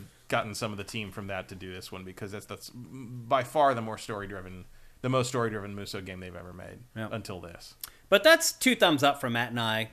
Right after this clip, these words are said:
Speaker 2: Um, I did start to burn out on it, but I had already got my, if I had paid for the game, I would have already got my money's worth by the time I started burning out. And again, a lot of that is because I had just played a lot of the, and used a lot of these systems for a really long time, not that long ago,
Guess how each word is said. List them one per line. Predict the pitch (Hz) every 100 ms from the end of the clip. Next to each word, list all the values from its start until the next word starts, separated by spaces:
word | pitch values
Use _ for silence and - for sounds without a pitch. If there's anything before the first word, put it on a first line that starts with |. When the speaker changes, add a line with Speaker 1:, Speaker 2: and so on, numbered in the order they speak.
| _ 139
Speaker 2:
Um, | 139
I | 160
did | 160 156 151
start | 160 143
to |
burn | 131 135
out | 127 139
on | 131
it, | 123 -
but | 127 -
I | 175
had | 151
already | 139 135
got | 135 120
my, | 123 120 135
if | 143
I | 185 160
had | 123
paid | 139 143
for | 160
the | 156
game, | 160 160 160
I | 160
would | 156
have | 139
already | 131 135 127
got | 131
my | 113
money's | 113 110 101
worth | 107 98
by | 101
the |
time | 110 101
I |
started | 98 98 90
burning | 92 87
out. | 90 92 -
And | 104
again, | 117 175 147 131 - - - - -
a | 127
lot | 147 170
of | 156
that | 143 127 127
is | 123
because | 127 123 147 127
I | 123
had | 139 127
just | 127
played | - 170 165 143
a | 135
lot | 127 139 151
of |
the, | 131 123
and | 127
used | 175 135
a |
lot | 123 143
of | 143
these | 135
systems | - 160 151 127
for | - 180
a | 165
really | 160 226 196 175
long | 156 147 139
time, | 147 139 127
not | 123 123
that | 120
long | 123 123
ago, | 113 113 107